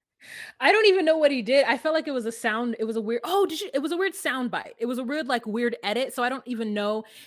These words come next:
And, like, you know, I'm very weird. If I don't see the person's lips move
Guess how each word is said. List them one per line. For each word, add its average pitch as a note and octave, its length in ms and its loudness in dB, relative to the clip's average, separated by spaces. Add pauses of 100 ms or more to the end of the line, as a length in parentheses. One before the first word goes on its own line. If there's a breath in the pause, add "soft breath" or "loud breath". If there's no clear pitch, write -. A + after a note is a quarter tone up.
And, C4 100 -12
like, C#4+ 120 -6
you E4 140 -2
know, D#4+ 80 -2
I'm D#4 160 -2
very G4 180 -4
weird. G3+ 340 -4
If G3+ 160 -10
I C4+ 140 -6
don't F#4 160 -6
see D4+ 300 -6
the A#3 100 -4
person's A#3+ 460 -6
lips A#3 340 -6
move A#3 420 -4